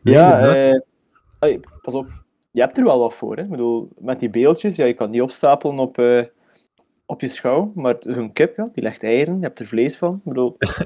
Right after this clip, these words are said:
Speaker 1: <laughs>
Speaker 2: ik snap het wel.
Speaker 1: Nee, le-, le-, leuk idee, maar niet voor ons.
Speaker 2: Niet voor ons, niet voor ons. Oké, wij houden het gewoon bij, eh, aangename babbels en babbel van de dag. Ehm, ja, we beginnen direct met, eh, met onze Jupiler Pro League. We hebben, we hebben vrijdag nog maar een opname gedaan.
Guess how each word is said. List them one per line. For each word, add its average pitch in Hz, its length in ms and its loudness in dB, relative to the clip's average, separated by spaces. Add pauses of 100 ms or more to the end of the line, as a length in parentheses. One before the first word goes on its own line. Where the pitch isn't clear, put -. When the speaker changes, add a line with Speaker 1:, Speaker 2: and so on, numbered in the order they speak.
Speaker 1:
<laughs> - 260 -16
Speaker 2:
ik - 380 -12
snap 208 220 2
het - 140 -2
wel. 127 280 2 (1200)
Speaker 1:
Nee, 113 260 -4
le-, 156 260 4
le-, 156 260 4
leuk 143 340 4
idee, 131 360 2
maar 113 320 0
niet 123 220 2
voor 110 180 0
ons. - 340 -6 (560)
Speaker 2:
Niet 165 120 6
voor 131 200 2
ons, 123 160 -6
niet 139 120 -4
voor 135 100 -4
ons. 117 140 0
Oké, 131 280 -2
wij 139 200 0
houden 147 280 2
het 139 160 -4
gewoon 139 260 -2
bij, 135 220 6
eh, 131 180 4
aangename 123 440 0
babbels 117 340 0
en 123 120 -10
babbel 131 280 2
van 117 160 -8
de 117 100 -6
dag. 110 200 -4 (640)
Ehm, 139 600 6
ja, 143 360 2
we - 60 -14 (220)
beginnen 131 420 -2
direct 120 260 -4
met, 117 180 -4
eh, 117 120 0
met 120 140 -6
onze 117 200 -6
Jupiler 117 340 -8
Pro 131 240 -4
League. 175 180 -2
We - 60 0
hebben, 123 240 -2
we 123 60 -18
hebben 117 220 -6
vrijdag 139 340 2
nog 156 120 -2
maar 143 160 2
een 139 120 -6
opname 139 420 -6
gedaan. 135 420 -2